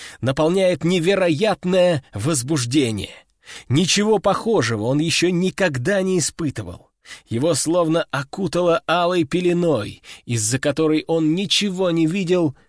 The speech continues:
и не слышал. Он рычал, продолжая рвать живую плоть, а затем стал проглатывать её, ощущая, как его тело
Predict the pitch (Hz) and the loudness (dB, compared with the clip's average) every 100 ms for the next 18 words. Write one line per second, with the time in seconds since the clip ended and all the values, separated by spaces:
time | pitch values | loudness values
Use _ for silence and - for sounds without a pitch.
0 | _ _ - 147 143 - 143 131 98 - | _ _ -2 0 0 -2 -2 -4 -4 -8
1 | - - _ _ - 113 113 123 139 - | -14 -20 _ _ -6 -2 -2 -2 0 2
2 | 180 160 117 - - - - 131 156 165 | 2 2 0 -6 -20 -14 -2 0 2 2
3 | 139 175 175 143 151 175 127 151 160 170 | 2 2 2 2 2 0 0 0 2 2
4 | 165 135 147 131 95 - - _ - 123 | 2 2 2 2 -2 -12 -18 _ -6 -4
5 | 117 120 - 160 151 117 - 156 147 - | -2 -2 -2 -2 0 -2 -2 0 -2 -2
6 | 165 139 180 175 127 123 113 131 120 98 | -2 0 0 -2 -2 -4 0 0 0 -4
7 | - _ - _ - - 127 - - 175 | -10 _ -20 _ -6 -2 -2 0 0 0
8 | 151 151 143 151 156 143 196 190 180 151 | 0 -2 -2 0 0 0 0 2 2 0